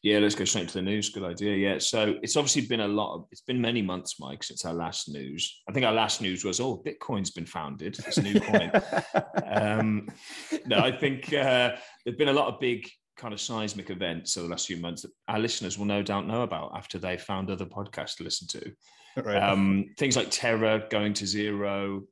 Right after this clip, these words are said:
Speaker 1: obviously the, the crypto winter, quote unquote, that's been happening. So I thought I'd go, "Look, is there any good news? Is there any positive crypto news that's happened in the last week?"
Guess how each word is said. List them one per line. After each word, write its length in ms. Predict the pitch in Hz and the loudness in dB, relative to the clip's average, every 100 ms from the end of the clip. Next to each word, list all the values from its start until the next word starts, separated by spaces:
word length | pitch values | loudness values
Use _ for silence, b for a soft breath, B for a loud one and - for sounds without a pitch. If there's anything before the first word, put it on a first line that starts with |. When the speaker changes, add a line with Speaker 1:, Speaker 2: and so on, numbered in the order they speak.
| _ | _
Speaker 1:
obviously 340 | 107 104 - 98 | -8 -4 -2 -2
the, 160 | 98 - | -4 -12
the 120 | 98 - | -16 -14
crypto 420 | 101 - - 92 | -12 -10 -6 -6
winter, 560 | 90 92 90 - 90 - | -2 -2 0 0 -2 -4
quote 260 | - 87 - | -6 -6 -6
unquote, 460 | 92 - 87 - | -8 -6 -4 -4
that's 120 | - | -6
been 160 | - 87 | -8 -6
happening. 560 | 90 87 - 85 85 82 b b b b - | -6 -6 -6 -4 -4 -6 b b b b -2
So 80 | |
I 40 | 180 | 0
thought 180 | 254 - | 2 2
I'd 80 | |
go, 80 | 180 | 2
"Look, 260 | 139 170 - | 2 2 0
is 160 | 175 | 0
there 180 | 185 180 | 2 4
any 140 | 180 175 | 2 0
good 260 | 165 165 | -2 -6
news? 400 | 143 98 82 - | -6 -6 -4 -2
Is 120 | 123 | 0
there 100 | 127 | 0
any 120 | 113 113 | 0 -2
positive 420 | 123 113 - - | -2 -4 -4 -8
crypto 340 | - - 95 85 | -14 -10 -8 -8
news 360 | 82 58 87 | -8 -10 -8
that's 160 | - - | -6 -6
happened 540 | 90 - 76 80 - - _ - | -6 -10 -12 -10 -8 -10 _ -10
in 100 | 85 | -6
the 80 | |
last 300 | 85 80 - | -4 -4 -6
week?" 420 | 82 73 98 - | -8 -8 -8 -12